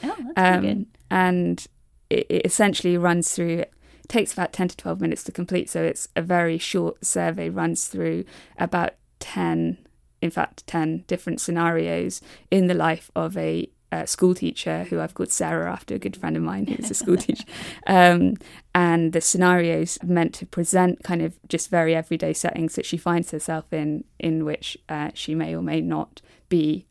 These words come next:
Speaker 2: asking a question, or there may or may not be a question in the scenario. So I can give an example of one of the
Speaker 1: Yeah, yeah,
Speaker 2: scenarios.
Speaker 1: do, because I thought this was, it was a, I thought a really interesting way to pose these questions about questions. I thought it was very effective. So go, yeah, share.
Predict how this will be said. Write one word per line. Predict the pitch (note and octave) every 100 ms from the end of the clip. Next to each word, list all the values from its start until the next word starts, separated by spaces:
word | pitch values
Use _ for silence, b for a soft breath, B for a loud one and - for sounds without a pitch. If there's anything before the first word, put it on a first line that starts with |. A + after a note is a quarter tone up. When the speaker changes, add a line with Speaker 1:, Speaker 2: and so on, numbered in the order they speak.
| -
Speaker 2:
asking | E3 - - E3
a |
question, | - - - - F#3
or | D#3+ E3 - B B B -
there | F3 D#3+
may | D#3+
or |
may | D#3+ D#3+
not | E3
be | D#3
a | D#3+
question | - - D#3+ E3
in | D#3+
the | D#3
scenario. | F3+ F3+ D#3+ - - F#3+ G3
So | - F3 E3+ E3
I | F#3
can | F3+ F3+
give | E3+
an | D#3+
example | F3 D#3+ F3 F#3+
of | G3+
one | G3
of | -
the | - -
Speaker 1:
Yeah, |
yeah, | D4+ C#4 B3+
Speaker 2:
scenarios. | B3+
Speaker 1:
do, | B3+ F#3 F#3
because | G#3 G3+
I | - A#3+
thought | C#4 B3
this | A#3
was, | G#3
it | - B3
was | A3+
a, | A#3 - b b b b b
I | B3+
thought | D4 G#3
a |
really | F#3+ F#3+ G3+ A3 A3 G3+ F#3 -
interesting | F#3 F#3 G#3+ - G3 F3+ E3 F3 - -
way | F3+ D#3+ E3 F#3 D#4+ F#4 _ b b b _
to | D#3+ D#3 -
pose | - F3+ F3+ F3 -
these | F#3 D#3 D#3+
questions | - E3 - F#3+ - -
about | F3 E3+ - -
questions. | G3 - A#3
I | A3
thought |
it | A3
was |
very | A3 G#3+
effective. | G3 - - -
So | -
go, | A3
yeah, | G#3+ D#3
share. | - A3 F#3+ F3